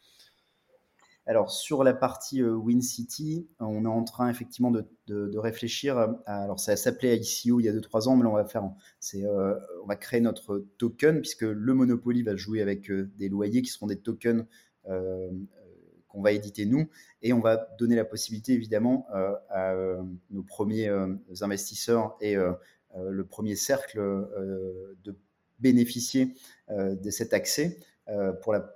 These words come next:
le premier, euh, euh, la première vente de, de tokens. Donc oui, c'est une forme d'I C O. On pourra acheter et investir du coup,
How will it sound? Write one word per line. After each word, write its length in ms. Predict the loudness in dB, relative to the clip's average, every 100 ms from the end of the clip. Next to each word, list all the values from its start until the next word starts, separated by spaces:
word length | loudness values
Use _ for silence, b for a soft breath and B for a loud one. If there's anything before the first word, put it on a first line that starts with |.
| _
le 80 | -12
premier, 480 | -6 0 2 4 4
euh, 240 | 2 2
euh, 540 | -2 -6 -12 -18 -18 -18
la 80 | -16
première 300 | -8 -4 -2
vente 220 | 0 0
de, 220 | 0 -4
de 140 | -6 -8
tokens. 320 | -10 -6 -6
Donc 140 | -6 -4
oui, 180 | -4 -2
c'est 160 | 0 0
une 120 | 2
forme 200 | 2 4
d'I 140 | 4
C 220 | 2 0
O. 180 | 0 0 b b _
On 60 | -8
pourra 240 | -4 -2
acheter 340 | -2 -2 2
et 40 | 4
investir 500 | 6 4 2 0 2
du 120 | 2
coup, 240 | 0 -4